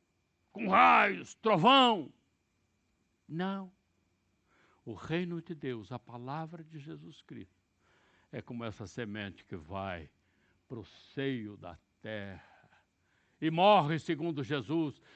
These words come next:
Se o grão de trigo caindo na terra não morrer, ele não dará frutos.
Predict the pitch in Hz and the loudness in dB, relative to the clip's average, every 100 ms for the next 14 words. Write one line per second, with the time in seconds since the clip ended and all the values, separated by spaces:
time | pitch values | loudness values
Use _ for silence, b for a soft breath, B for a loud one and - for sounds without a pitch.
0 | b - 202 170 196 233 196 208 208 233 | b -4 -2 2 4 4 2 0 2 0
1 | 185 175 175 190 208 202 196 180 - 202 | 0 -2 2 2 2 0 2 2 2 4
2 | 214 156 175 180 220 208 190 170 240 262 | 4 4 0 0 0 2 2 4 6 4
3 | - _ _ _ B B - 214 233 220 | 2 _ _ _ B B 2 4 4 0
4 | 202 190 190 - 190 254 277 - | 2 4 2 0 -2 -2 -4 -8